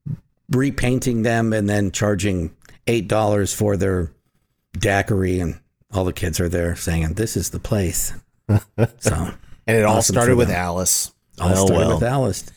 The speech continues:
Speaker 1: Kiss my grits.
Speaker 2: Kiss my grits. <laughs>
Speaker 1: Yeah. Sorry.
Speaker 2: This public service message brought to you by Flow.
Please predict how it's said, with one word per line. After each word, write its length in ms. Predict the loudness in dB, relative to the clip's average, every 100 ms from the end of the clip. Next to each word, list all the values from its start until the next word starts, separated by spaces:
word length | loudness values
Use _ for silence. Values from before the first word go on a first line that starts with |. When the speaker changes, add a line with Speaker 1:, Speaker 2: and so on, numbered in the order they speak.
| -20 _ -4
Speaker 1:
Kiss 220 | -4 -2
my 140 | -4
grits. 420 | -4 -6 -6 -8 -8 -2
Speaker 2:
Kiss 240 | 0 2
my 140 | 0 0
grits. 760 | -2 -2 -4 -2 0 2 0
<laughs> 0 |
Speaker 1:
Yeah. 160 | -2 -6 -10 -12 -12 -12 -12 -10 -6 -4 -4 -8 -6 -4 -2
Sorry. 400 | -2 2 2 0 -4 _ _
Speaker 2:
This 460 | 0 0 0 -2 0
public 320 | 0 0 0
service 400 | 0 0 0 -4
message 460 | -6 -6 -10 -6
brought 240 | -2 -2 -2
to 80 | -2
you 60 |
by 120 | -2
Flow. 520 | -2 -4 -6 -6 -10